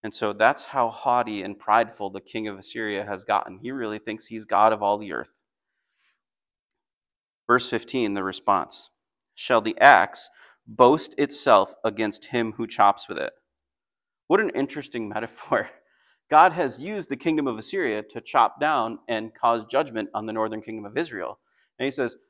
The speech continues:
"Shall the axe boast itself against him who chops with it?" The axe is nothing without someone to cause it to have momentum.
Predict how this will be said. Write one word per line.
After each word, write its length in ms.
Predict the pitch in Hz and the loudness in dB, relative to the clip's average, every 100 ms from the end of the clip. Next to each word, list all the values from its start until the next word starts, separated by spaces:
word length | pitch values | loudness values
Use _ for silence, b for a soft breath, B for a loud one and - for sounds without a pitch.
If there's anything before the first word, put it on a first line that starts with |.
| _ _ _ - | _ _ _ -12
"Shall 380 | - 160 160 143 | -2 6 6 6
the 260 | 131 - - | 0 -4 2
axe 500 | 185 107 123 - - | 8 10 8 2 -8
boast 540 | - - 139 165 - | -6 6 6 6 2
itself 680 | 92 117 160 107 107 - - _ | -2 0 4 6 4 -2 -20 _
against 400 | 117 117 117 117 | -2 0 -2 -4
him 200 | 135 131 | -6 -6
who 120 | 120 | -6
chops 320 | 113 120 120 - | -2 0 0 -4
with 100 | 104 | -12
it?" 120 | - | -12
The 100 | 98 | -4
axe 320 | 135 160 - | -2 -2 -6
is 140 | 110 110 | -14 -8
nothing 460 | 127 147 107 98 | -8 -8 -10 -12
without 340 | 113 104 113 - | -10 -4 -4 -4
someone 380 | 120 113 107 | -10 -10 -12
to 100 | 107 | -14
cause 300 | - 104 104 | -8 -6 -6
it 100 | 90 | -10
to 60 | 92 | -14
have 280 | - 101 101 | -6 -6 -6
momentum. 480 | 98 113 - - | -10 -10 -12 -14